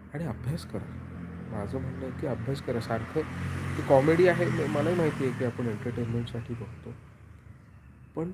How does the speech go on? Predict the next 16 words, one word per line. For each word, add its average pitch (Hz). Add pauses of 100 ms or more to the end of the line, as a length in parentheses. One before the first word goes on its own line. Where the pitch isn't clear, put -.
तो 196
माणूस 127
रिॲक्ट 120
कसा 143
करतो? - (480)
जे 139
लोकं, 143
ज्यांना 117
आवड 117
असेल 113 (680)
या 104 (280)
अभिनय 113
क्षेत्राची 110
वगैरे, 110
त्यांना 120
की 190